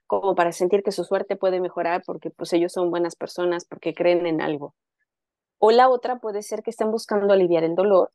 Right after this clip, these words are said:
del que no hablan, que jamás van a contarle a nadie. Y créeme que pueden tener una pareja de treinta, veinte, cuarenta años y la pareja nunca se enteró de ese dolor. El mejor amigo tampoco, ni la mamá,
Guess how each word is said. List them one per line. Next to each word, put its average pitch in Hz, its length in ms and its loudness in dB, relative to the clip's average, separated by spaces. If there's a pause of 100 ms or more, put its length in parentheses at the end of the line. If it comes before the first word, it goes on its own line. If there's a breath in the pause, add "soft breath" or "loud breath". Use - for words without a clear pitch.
del 165 200 -2
que 156 120 -2
no 165 160 -2
hablan, 202 320 -2 (160)
que 180 120 -8
jamás 170 260 -2
van 208 120 -4
a 196 60 -6
contarle 170 360 -6
a - 20 -8
nadie. 214 400 -2
Y 170 120 -2
créeme 233 280 4
que 226 80 -2
pueden 226 180 0
tener 220 180 -2
una 220 160 -4
pareja 190 280 -4
de 190 60 -4
treinta, 202 360 -4
veinte, 185 300 -6
cuarenta 190 320 -6
años 185 320 -6 (440)
y 180 120 -6
la 165 380 -4
pareja 180 320 -6
nunca 214 380 -2
se - 140 -12
enteró 175 320 -2
de 196 80 -4
ese 190 160 -10
dolor. 180 320 -8 (420)
El 202 120 4
mejor 196 260 2
amigo 208 320 0
tampoco, 196 720 -2
ni 175 140 -6
la 160 140 -8
mamá, 175 460 -6